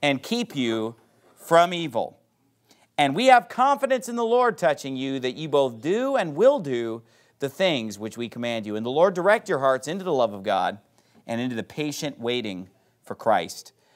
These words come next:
Verse six, "Now we command you, brethren, in the name of our Lord Jesus Christ, that you withdraw yourselves from every brother that walketh disorderly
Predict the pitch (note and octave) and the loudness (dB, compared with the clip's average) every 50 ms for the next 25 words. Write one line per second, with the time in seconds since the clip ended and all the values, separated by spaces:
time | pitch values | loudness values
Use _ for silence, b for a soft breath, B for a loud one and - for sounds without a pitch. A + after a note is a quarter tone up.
0 | _ _ _ B2 B2+ C3 B2+ - - - E3 E3 - - - C#3+ C#3+ C#3+ D3 C#3+ | _ _ _ 0 0 0 0 -2 0 0 0 0 0 -2 -4 -2 0 0 0 -2
1 | - - D3 D3+ D#3+ F3+ G3 F#3 F3+ D#3 C3 C#3 C#3 C3 A#2+ B2+ B2 B2+ C3 C#3 | -6 -6 -4 -2 -2 0 -2 -2 -4 -2 2 4 4 4 4 0 -2 -4 -4 -4
2 | C3 B2+ B2 B2+ C3+ D#3 F#3+ G#3 G3+ D#3 C3+ C3 B2+ B2+ B2 C3 C3+ B2+ A#2 A#2 | -4 -4 -4 -4 -4 -4 -2 -2 0 2 4 4 2 2 0 0 -2 -2 -4 -6
3 | B2+ B2 A#2 A#2+ A2 - - B2+ A#2 A#2 B2+ C3 - b b b b b b - | -8 -8 -8 -10 -10 -6 0 2 2 2 0 -2 -6 b b b b b b 2
4 | C#3+ D3 D3 D3+ - E3+ D#3 D3+ C#3+ A#2+ A2 A2 A#2 C3+ D#3+ F#3 G#3+ A#3+ B3+ A3 | 2 2 2 0 -4 -4 -2 -2 -2 -2 -4 -6 0 4 6 6 8 6 6 4
5 | E3+ C3 A2 - - A#2+ A2+ A2 A2 A2 G#2+ - - B2 A#2+ - _ E3 F3 G3 | 0 -6 -8 -6 -2 0 0 2 0 0 -2 -6 -8 -8 -8 -4 _ 2 2 2
6 | F#3+ G#3+ A#3+ A#3 F#3+ D3+ C3+ D3+ E3+ G#3+ A3+ A#3 D#3 C#3 A#2 A2 G#2+ A2+ A2+ - | 2 -2 -6 -8 -8 -8 -6 0 4 6 6 6 4 2 0 0 -2 -4 -6 -12
7 | _ _ _ _ _ _ C#3 C3+ C3 - C3 C#3+ D3+ E3+ F#3+ F#3 G3+ G#3 F3+ - | _ _ _ _ _ _ 0 0 0 2 4 6 6 6 6 2 -2 -6 -8 -10
8 | - A#2+ A2+ D3+ F3+ F3+ - G#3 G#3 A3+ A#3 G3 E3+ C#3 B2 A#2 A2 G#2 G#2+ A2 | -14 -8 -6 -4 -4 -4 -2 0 2 2 2 2 2 0 0 -2 -4 -4 -6 -8
9 | A2+ | -10